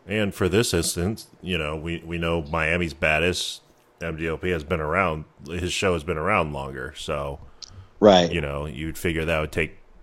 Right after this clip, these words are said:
Speaker 1: precedence over any new shows. But again, it's a different federation. But it's, you know, just 'cause there's two federations, it's still a small sport where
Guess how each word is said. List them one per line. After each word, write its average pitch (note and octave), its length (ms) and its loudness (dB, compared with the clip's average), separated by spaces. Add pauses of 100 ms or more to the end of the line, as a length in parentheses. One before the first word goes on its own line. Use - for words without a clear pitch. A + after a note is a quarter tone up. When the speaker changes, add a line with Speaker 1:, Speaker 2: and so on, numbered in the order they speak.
(440)
Speaker 1:
precedence F2 500 0
over E2 380 0
any E2 260 0
new F2+ 260 0
shows. D#2+ 460 -4
But C#2+ 260 -6
again, D2+ 360 -4
it's D2 240 -6
a C2+ 300 -6 (1160)
different F2 300 0
federation. F2+ 760 4
But D2+ 440 -2
it's, D2 220 -16 (360)
you F2+ 100 -6
know, C#2 260 -6 (500)
just G#2 180 2
'cause G#2 160 8
there's F2+ 180 0
two G#2 300 4
federations, F2+ 1000 2 (920)
it's G2 300 -6
still A#2 380 6
a E2 60 0
small F#2 380 0
sport F#2+ 480 2
where D#2 340 -2